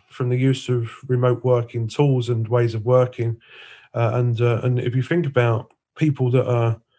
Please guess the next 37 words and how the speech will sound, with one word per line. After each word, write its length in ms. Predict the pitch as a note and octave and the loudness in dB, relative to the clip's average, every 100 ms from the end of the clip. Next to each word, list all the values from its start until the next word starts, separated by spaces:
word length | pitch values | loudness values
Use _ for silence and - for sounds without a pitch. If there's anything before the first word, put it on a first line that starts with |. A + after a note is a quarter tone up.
| _ - | _ -8
you 80 | A2+ | -8
know, 80 | - | -8
spread 300 | - - E3 | -12 -2 2
out 200 | D3+ B2+ | 2 2
of, 280 | B2 A2 - - | -2 -8 -16 -10
across 320 | B2 - D3 | -8 -4 -4
the 100 | - | 0
world 360 | B2+ D#3 C#3 A#2+ | 2 4 4 2
or 200 | A#2+ A#2 | 0 -2
teams 320 | - D3 C3 | -2 0 0
collaborating 800 | - C3 C#3+ C#3 C3 B2 C3 B2+ | 0 2 2 4 2 0 -2 -4
from 200 | A2 B2 | -2 -2
different 260 | C#3 C#3 A#2 | -2 -2 -2
geographies 640 | B2 C3 B2+ A#2 C3 A#2 | 0 0 -2 -2 0 0
and 120 | A#2 | -2
locations, 760 | A#2 A2+ - C3 - B2+ A2+ - - - - _ _ | -2 -2 0 0 0 -4 -6 -10 -20 -20 -20 _ _
um, 180 | B2+ B2+ D3+ | -2 0 0
a-, 180 | F3+ | 0
actually, 540 | F3+ F3+ - B2 B2+ - | 0 -2 -2 0 0 -2
it's 240 | C#3 B2+ | -6 -6
kind 240 | - D#3+ C#3+ | -6 0 2
of, 260 | C3 A2+ B2+ | 0 -2 -4
uh, 200 | B2 - | -4 -2
I 40 | |
think 160 | C#3 C3+ | 0 2
now 120 | D#3 | 2
people 220 | C#3+ B2 | 0 -2
have 100 | B2 | -2
started 300 | - A#2+ B2+ | -2 -4 -4
to 140 | B2+ A#2 | -4 -2
really 260 | C#3 E3+ | 0 2
learn 540 | B2 B2+ C#3+ C3+ B2 A2+ | 2 2 4 2 0 -4
how 220 | - D#3 | -2 -2
to 120 | D3 | 0
use 180 | B2+ G#2+ | -2 -2
the 60 | A2 | -6
tools. 340 | A#2 A2+ | -4 -4